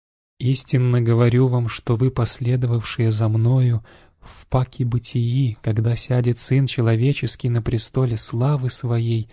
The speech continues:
сядете и вы на двенадцати престолах судить двенадцать колен Израилевых.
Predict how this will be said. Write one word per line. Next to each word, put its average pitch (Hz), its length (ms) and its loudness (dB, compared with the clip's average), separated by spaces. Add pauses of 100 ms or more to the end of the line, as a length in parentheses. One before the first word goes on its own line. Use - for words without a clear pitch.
(420)
сядете 135 640 -2
и 143 260 -4
вы 127 300 2
на 107 180 -2
двенадцати 113 720 -2
престолах 117 800 -4 (280)
судить 113 540 -8
двенадцать 120 800 -6
колен 123 420 -2
Израилевых. 107 840 -8